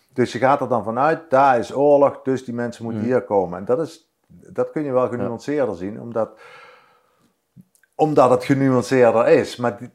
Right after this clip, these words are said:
Speaker 1: daar kom je nog
Speaker 2: Mhm.
Speaker 1: niet eens eens aan. Weet je wel? Het is gewoon, het hoort bij onze, onze
Speaker 2: Mhm.
Speaker 1: millennium goals, weet je wel? Dus that's it. En, en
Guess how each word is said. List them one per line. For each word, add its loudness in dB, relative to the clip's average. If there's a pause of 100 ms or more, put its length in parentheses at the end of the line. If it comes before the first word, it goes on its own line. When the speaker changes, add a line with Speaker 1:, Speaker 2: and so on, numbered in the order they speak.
(180)
Speaker 1:
daar 2
kom 0
je -2
nog -2
Speaker 2:
Mhm. -4
Speaker 1:
niet -8
eens -4
eens -10
aan. -2 (120)
Weet -10
je -4
wel? 2
Het -2
is -2
gewoon, 0
het -8
hoort 4
bij 4
onze, -2 (560)
onze -2
Speaker 2:
Mhm. -4 (480)
Speaker 1:
millennium 2
goals, 2 (120)
weet -12
je -4
wel? 0 (220)
Dus -10 (100)
that's 0
it. -8 (540)
En, -6
en -6